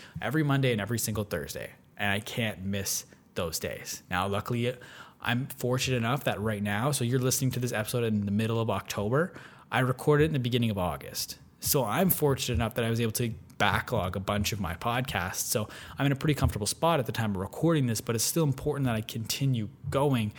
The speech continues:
and creating new episodes and meeting new people almost every single day.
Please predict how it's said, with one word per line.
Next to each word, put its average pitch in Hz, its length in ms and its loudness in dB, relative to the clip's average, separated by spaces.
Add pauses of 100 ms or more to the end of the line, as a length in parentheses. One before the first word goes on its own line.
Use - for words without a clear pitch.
(240)
and 120 120 -2
creating 127 440 2
new 110 140 0
episodes 107 460 0
and 101 100 -2
meeting 117 200 0
new 107 100 -2
people 113 280 -4
almost 92 280 -6
every 98 300 -2
single 95 340 -4
day. 92 380 -4